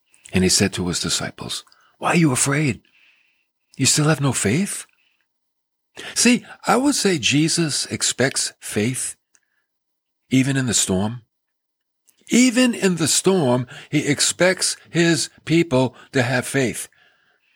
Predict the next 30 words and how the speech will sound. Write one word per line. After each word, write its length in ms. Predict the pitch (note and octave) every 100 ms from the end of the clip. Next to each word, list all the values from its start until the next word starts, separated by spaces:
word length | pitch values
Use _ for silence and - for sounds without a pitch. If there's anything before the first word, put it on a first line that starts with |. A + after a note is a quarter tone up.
| _ _ _ -
Do 120 | B2+ F#3
you 180 | G3+
hear 320 | E3 E3+ B3 B3
that, 300 | F3+ C#3 -
hyper-spiritual 960 | D3 F3+ F3+ C#3 - F3+ F#3 F3+ D#3+
Christians? 680 | C#3+ D#3+ D#3 F3+ F3 D#3+ - - _ _ _ _ _ _ _ _ _ _ _ _ _ _ _ _ _ _ _ _ _ _ _
Do 100 | C3+
you 120 | C#3
hear 200 | D3 G#3+
that? 380 | G3+ G3 F#3 - _ _ _
The 120 | B2+
seed 600 | - - F3+ G3 G3 G3 - _
that 160 | B2 -
falls 800 | - E3+ E3+ E3+ E3 D3+ - - _
on 140 | C3+ B2
the 60 |
shallow 400 | G#2 D3 C#3+ C#3+
soil? 540 | - C3+ C3 C3 C3 - _ _ _ _ _ _ _ -
It 120 | -
sprouts 500 | - - F#3+ G3 F3+
up 140 | F#3
immediately, 640 | F3 D#3 F3 F3+ D#3 E3 E3+
but 200 | C#3 C3+
then 240 | D3 D3
the, 160 | B2 -
when 140 | A#2+
the 80 | A2+
sun 280 | - C3 C3
comes 240 | C3 B2
out, 260 | C3 C3